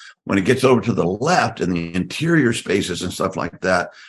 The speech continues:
that is a bit more challenging. And I don't think it's impossible, but I'd love to hear you talk about how, how to do that more effectively, or, or, you know, it's, it's, it's a huge, and of course you work, you taught for forty years in a,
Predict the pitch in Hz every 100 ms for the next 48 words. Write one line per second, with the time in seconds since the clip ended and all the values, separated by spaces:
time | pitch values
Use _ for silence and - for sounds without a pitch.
0 | - _ 95 127 170 180 120 131 120 110
1 | 117 131 147 139 95 95 98 113 143 143
2 | 127 85 - 98 - 151 185 - 101 87
3 | 78 95 90 117 113 123 123 104 113 104
4 | 120 113 98 - 92 85 82 - - _
5 | _ _ - 92 98 95 - 98 98 85
6 | 90 95 92 92 92 82 - 92 - 95
7 | 101 101 107 104 85 76 78 76 78 78
8 | 65 58 - _ _ _ 107 107 85 82
9 | - - 87 - 95 82 - - - -
10 | 120 120 107 - - _ - - 147 160
11 | 180 - 202 214 202 190 - 175 170 -
12 | 156 180 - 175 175 - 104 - 131 170
13 | 139 110 101 110 143 - - - _ -
14 | 120 117 117 113 110 107 98 95